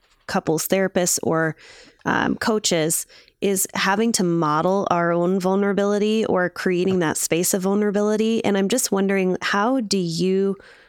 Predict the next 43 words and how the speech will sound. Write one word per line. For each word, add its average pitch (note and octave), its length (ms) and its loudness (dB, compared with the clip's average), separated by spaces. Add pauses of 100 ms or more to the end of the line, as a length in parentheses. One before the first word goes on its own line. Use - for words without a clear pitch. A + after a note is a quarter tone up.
(840)
create A3+ 380 0
a D4+ 80 0
space F#3+ 540 0
for G3+ 220 -2
vulnerability F#3 720 0
with F3 320 -2
either F3+ 320 0
an D#3 120 0
individual G#3+ 560 0
client G#3 300 -2
that A#3+ 80 0
you're G#3+ 120 0
working F#3+ 400 0
with F3+ 320 -2
where E3+ 180 0
maybe E3+ 260 0
you're E3 120 0
modeling G#3 560 0
that, G3+ 380 0
or F3 160 0
you're E3+ 120 0
trying F3+ 260 -2
to F3 40 0
create E3+ 280 -2
a D3+ 60 -2
space F#3 420 -2
where F3 80 0
they E3 100 0
can D#3+ 160 -2
be F3 100 0
more F#3 180 0
vulnerable F3 460 0
with D#3 180 -2
you, G#3 280 0 (500)
or G#3+ 340 2
holding F#3+ 300 0
space F3 320 -2
for E3 140 0
a D3+ 40 0
couple F3 520 0
in F3 100 0
order E3+ 200 0
to, D#3 300 -2